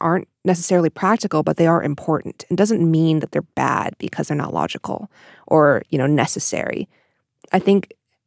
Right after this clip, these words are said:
it's not necessary to have a good relationship with your child as long as it's al-, it's alive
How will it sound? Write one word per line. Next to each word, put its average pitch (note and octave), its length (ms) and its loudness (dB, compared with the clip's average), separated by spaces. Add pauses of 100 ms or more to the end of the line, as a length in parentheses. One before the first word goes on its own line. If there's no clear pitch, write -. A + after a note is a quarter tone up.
it's - 180 0
not B3 200 2
necessary - 640 0
to - 80 -8
have D#3+ 120 -2
a D3+ 40 2
good - 180 -2
relationship D3 580 -2
with D#3+ 100 -4
your - 120 -4
child - 520 -2 (220)
as D#3+ 140 -2
long E3 160 4
as D#3 100 -2
it's E3 60 -8
al-, - 260 -8
it's - 140 -4
alive C#3+ 580 -2